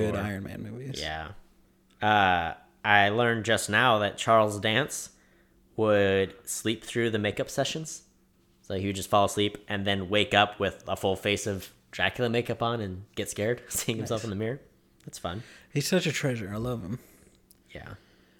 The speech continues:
Speaker 1: Yeah.
Speaker 2: Game of Thrones introduced me to him, but I, then I started to realize how many other <laughs> movies I've seen with him in them. The fir-, you know, his, even,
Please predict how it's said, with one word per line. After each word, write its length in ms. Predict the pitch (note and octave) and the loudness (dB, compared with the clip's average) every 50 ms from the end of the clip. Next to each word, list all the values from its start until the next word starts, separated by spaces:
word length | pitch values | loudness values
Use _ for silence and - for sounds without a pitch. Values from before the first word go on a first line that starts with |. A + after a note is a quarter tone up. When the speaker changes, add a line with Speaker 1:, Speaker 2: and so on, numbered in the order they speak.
| _ _ _ _ - | _ _ _ _ -16
Speaker 1:
Yeah. 200 | A2 G2 F#2 F2+ - _ _ _ _ - | -14 -14 -14 -14 -16 _ _ _ _ 4
Speaker 2:
Game 180 | C#3 D#3 F3+ F3+ | 6 6 6 6
of 80 | E3+ | 6
Thrones 320 | - C#3 D3 C#3+ C#3 B2 B2 | 6 6 8 8 8 8 6
introduced 600 | B2 B2 - A#2+ A#2+ A#2+ A#2+ B2 A#2+ - - - | 4 2 2 -2 -2 0 0 0 0 0 0 0
me 80 | C3 C3 | 0 0
to 220 | - - C3+ C3 A#2+ | 2 2 0 0 2
him, 240 | B2+ C#3+ C3+ C3+ B2 | 2 4 4 4 4
but 120 | A#2 A#2 | 4 4
I, 160 | A#2 A#2 A2+ A#2 | 4 4 2 2
then 420 | A#2+ B2 B2 B2+ - - B2+ B2 | 0 -4 -8 -2 2 4 6 6
I 80 | A#2+ A2+ | 6 4
started 320 | - - B2+ A#2+ A#2+ A#2 | 2 2 4 4 4 4
to 60 | A#2 A2+ | 4 2
realize 440 | A#2+ A#2+ A#2+ A#2 A#2 A#2 A2+ - | 2 4 4 6 6 4 4 2
how 120 | - C3 A#2+ | 0 0 0
many 160 | A#2 A#2+ A#2+ | 2 2 2
other 160 | A#2+ A#2+ A#2+ B2+ | 2 2 2 2
<laughs> 220 | B2+ A#2 - - | 0 -2 -2 -2
movies 300 | - - - - - - | -4 -4 -4 -4 -2 -2
I've 140 | C3+ B2 - | -2 0 -2
seen 300 | - - - A#2 B2 B2+ | -2 -2 0 2 2 2
with 140 | B2+ A#2+ - | 2 2 0
him 160 | A2+ G#2+ - | -2 -2 -2
in 220 | - A#2+ B2 C3 | -2 -2 0 0
them. 200 | C#3 C#3+ D3 C#3+ - - - - - - - - - - - _ _ _ _ _ _ - | 0 0 -2 -2 -4 -10 -20 -20 -20 -20 -20 -20 -20 -20 -20 _ _ _ _ _ _ 0
The 100 | B2 A2+ | 0 0
fir-, 300 | - - C#3 C3+ B2+ A2 B2 | 4 6 6 6 6 4 4
you 120 | C3 C3 | 4 4
know, 280 | B2 A#2+ A#2+ A#2+ A#2+ - | 6 6 4 2 0 0
his, 300 | - C3+ C3+ B2+ A#2+ A#2+ - _ - | 0 2 2 2 2 -2 -6 _ 0
even, 540 | C#3+ D3+ D#3 D#3 D#3+ D3+ D3 C#3 B2+ A2+ | 4 6 8 8 10 10 10 8 8 6